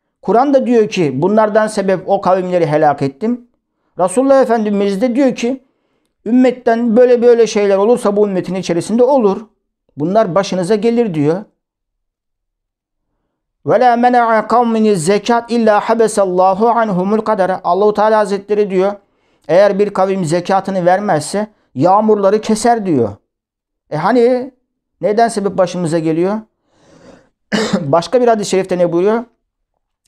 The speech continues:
Fakale sallallahu aleyhi ve sellem, "Ya maşerel muhacirin, ey muhacirler, hamsu hisalin izebteleytüm bihinne ve uzu billahi en tudrikuhunne." Ey muhacirler,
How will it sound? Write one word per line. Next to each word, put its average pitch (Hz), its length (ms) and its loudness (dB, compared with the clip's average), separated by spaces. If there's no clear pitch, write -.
Fakale 185 500 0
sallallahu 170 460 0
aleyhi 160 160 2
ve - 40 -10
sellem, 151 200 0
"Ya 185 200 2
maşerel 220 500 0
muhacirin, 165 760 -2
ey 220 180 0
muhacirler, 160 760 0
hamsu 214 420 -4
hisalin 202 540 -2
izebteleytüm 190 880 -2
bihinne 190 520 -2
ve 147 100 0
uzu 180 280 -2
billahi 185 360 0
en 180 120 -2
tudrikuhunne." 180 800 -4
Ey 202 340 0
muhacirler, 165 800 -2